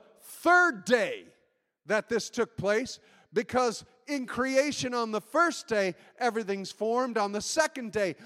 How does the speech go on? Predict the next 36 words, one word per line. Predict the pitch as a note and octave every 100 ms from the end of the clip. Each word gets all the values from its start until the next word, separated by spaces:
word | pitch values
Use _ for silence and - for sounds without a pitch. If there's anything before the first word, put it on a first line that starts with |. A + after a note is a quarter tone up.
| G#3+ D#3+
the |
water | G#3 G#3 A#3+ A#3 G#3+
is | F#3+
separated | - A#3+ G#3+ A3+ F#3
from | E3 A3
the | G3
land. | G3+ B3 C4+ A#3
And | A3
on | G#3+ G#3
the |
third | G3+ - E4+ D#4+ G3
day, | F#3+ G#3 G3+ - A3+ C3
vegetation | - C4+ D4 G3+ D4+ - - C4+ B3+ - G#3 F3+ D#3+
brings | E3+ C4+ C4+ B3+
forth | - B3 B3 B3+ B3 A3+ F#3
the | D3+ G3+
fruit. | - - G#3+ F3 C3 - - - _ _ _ -
And | D#3+ F#3
that's | G#3+ -
what | G3+ E3+
Jesus | D3 G#3+ E3 F3 -
did. | F3+ E3+ - - -
He | C4+
just | B3 A#3 D#3+
went | A3 G#3
back | D#3+ A#3 -
to | G#3
the | F#3
day | E3 A#3 A3
of | -
creation | G#3 A3 B3 C4 - E3
that | D#3+ C#3
he | G3+
created | - F#3 G3 G3 G#3 F3+
all | E3+ E3
things. | - F#3 C#3+ B2+ -